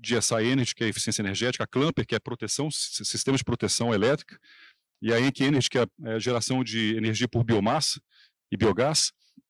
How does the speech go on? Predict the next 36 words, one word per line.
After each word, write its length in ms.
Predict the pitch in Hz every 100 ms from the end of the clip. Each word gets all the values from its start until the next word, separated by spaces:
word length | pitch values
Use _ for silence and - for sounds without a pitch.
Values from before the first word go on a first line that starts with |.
| _ _ _ _ _ - _ - _
é, 260 | 120 123 127
a 80 | 135
coordenação 520 | 139 135 127 - 131
I 60 |
A 60 | 131
B 120 | 120
T, 120 | 131
Fundep 340 | 120 120 117 127
e 40 |
U 20 |
F 120 | 127 170
M 80 |
G, 180 | 139 165
todos 240 | - 190 165
esses 220 | 143 -
parceiros, 600 | 120 - - 151 196 113
né, 160 | 127 202 - - - - _ 123
é, 420 | 120 120 123 123 123 131 135
na 140 | 123
parte 300 | 151 131 120
de 40 |
fomento, 460 | - 123 135 131 117
a 60 | 107
Foz 280 | 131 127
Ventures, 600 | 117 131 127 101 98 - - - _ 110
a 60 |
Fundepar 460 | - 127 120 120 117
e 40 |
a 40 | 131
Aberta, 540 | 131 160 - 175 170 _ _ _ _
e 60 | 151
todos 220 | 156 143
aqueles 240 | 151 143
espaços 480 | 143 - 123 127 -
ali. 180 | 120 92
Então, 300 | 104 185